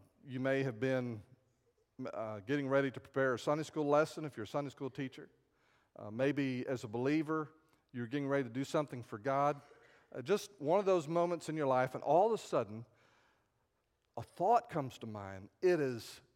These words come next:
it is a sinful thought. It's something you know it's wrong. And you can't believe you're even thinking that thought. "I can't believe that came to my mind."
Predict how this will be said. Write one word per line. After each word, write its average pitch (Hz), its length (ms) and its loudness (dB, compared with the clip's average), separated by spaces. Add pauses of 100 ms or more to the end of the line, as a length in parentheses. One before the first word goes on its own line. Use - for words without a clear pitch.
it 165 120 2
is 131 240 0
a 117 100 -4
sinful 214 680 -2
thought. 98 380 -6 (1400)
It's 156 140 -2
something 214 460 6
you 160 100 0
know 190 300 6
it's 170 180 -4
wrong. 101 400 -6 (1800)
And 175 160 4
you 175 80 -6
can't 254 300 4
believe 190 320 8
you're 180 100 4
even 190 240 0
thinking 156 640 2
that 117 240 -4
thought. 98 140 -10 (1040)
"I 302 160 6
can't 277 340 2
believe 277 460 4
that 143 200 4
came 131 260 -2
to 117 60 -4
my 113 140 -4
mind." 104 360 -8